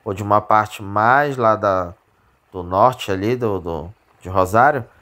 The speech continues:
está muito longe, gente. Corta a circunvalação, passa por baixo. Como vocês viram quando a gente veio aí, a gente passou por baixo da circunvalação, da autopista. Olha só, gente, que casa linda, né?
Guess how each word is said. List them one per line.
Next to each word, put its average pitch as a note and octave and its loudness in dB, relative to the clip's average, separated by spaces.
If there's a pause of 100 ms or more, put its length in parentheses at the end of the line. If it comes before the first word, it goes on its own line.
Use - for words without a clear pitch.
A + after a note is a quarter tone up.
(200)
está D3 -4
muito C#3+ -8
longe, D3+ 0
gente. G2+ -6
Corta A2+ 0 (400)
a F#2 -8
circunvalação, G2 -2
passa G2 0
por C#3 -2
baixo. G2 2 (800)
Como G2 -12
vocês G2+ 0
viram G#2+ 0
quando A2 0
a G#2+ 2
gente G#2 -10
veio G2 0
aí, G2 2
a B2 0
gente B2 -8
passou G#2 -4
por B2+ -4
baixo A#2+ 2 (520)
da A2 -2
circunvalação, A2+ 0
da G2+ 0
autopista. G2+ -6 (480)
Olha C3 -4
só, A#2 0
gente, B2 -10
que A#2 -20
casa A#2+ -4
linda, F#2+ -4
né? F#2 -6